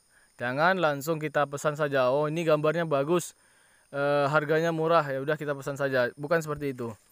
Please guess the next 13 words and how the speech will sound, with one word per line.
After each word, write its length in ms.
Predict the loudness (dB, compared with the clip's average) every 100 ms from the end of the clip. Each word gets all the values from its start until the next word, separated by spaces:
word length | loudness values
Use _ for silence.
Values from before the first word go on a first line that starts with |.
| _ -20 -14 -4
Jadi 160 | -2
kita 240 | 2 4 4
harus 140 | 2
perhatikan 480 | -2 -2 -2 -2 -2
dulu 240 | -2 -2
deskripsinya. 720 | -4 -6 -10 -6 -4 -4 -4 _ _ -20 -20 _ _ _
Kita 240 | 2 2
coba 400 | 6 4 6 6
lihat 480 | 6 4 4 6 4 0 _ _ _
yang 240 | 4 4 6
lain 240 | 4 4
juga, 240 | 4 2
teman-teman. 480 | 2 -6 -6 -6 -8